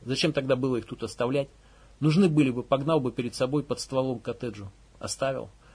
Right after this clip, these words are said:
Оружие только забрал. Не нужны, значит. Почему? А чёрт его знает.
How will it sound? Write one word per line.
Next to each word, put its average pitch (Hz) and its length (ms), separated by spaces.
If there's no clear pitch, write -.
Оружие 139 380
только 113 240
забрал. 110 500
Не 131 120
нужны, 135 320
значит. 110 400
Почему? 123 420
А - 60
чёрт - 300
его 123 100
знает. 113 300